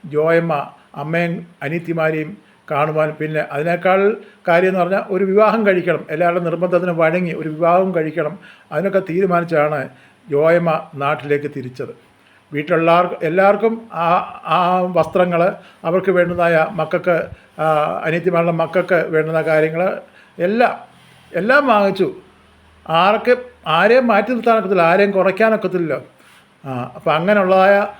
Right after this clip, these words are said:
ആ, കാര്യങ്ങളിലൊക്കെ ഒന്ന് ആ, വിമാനത്താവളത്തിൽ ഇറങ്ങി. അവിടുന്ന് അപ്പം അമ്മച്ചി പറഞ്ഞു,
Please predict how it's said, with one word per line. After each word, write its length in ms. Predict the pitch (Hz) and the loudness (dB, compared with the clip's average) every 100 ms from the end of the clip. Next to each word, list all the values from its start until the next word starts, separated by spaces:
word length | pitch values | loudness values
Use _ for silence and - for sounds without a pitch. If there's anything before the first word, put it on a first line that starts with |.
| - 165 | -16 -4
ആ, 200 | 160 165 | -2 -2
കാര്യങ്ങളിലൊക്കെ 720 | 160 165 170 175 190 185 185 | 0 2 2 2 2 0 2
ഒന്ന് 680 | 170 185 156 165 160 151 - - - | 0 0 -2 -2 -2 -4 -12 -20 -8
ആ, 240 | 151 143 147 | -4 -2 -2
വിമാനത്താവളത്തിൽ 840 | 151 147 165 165 170 165 170 170 | -2 -2 0 0 0 0 0 -2
ഇറങ്ങി. 280 | 160 175 214 | 0 0 -4
അവിടുന്ന് 500 | 233 151 160 165 165 | -4 -4 -2 -2 -2
അപ്പം 520 | 143 - - - 165 | -4 -10 -20 -2 0
അമ്മച്ചി 280 | 160 202 226 | 2 2 4
പറഞ്ഞു, 460 | 208 185 208 214 | 4 4 2 -2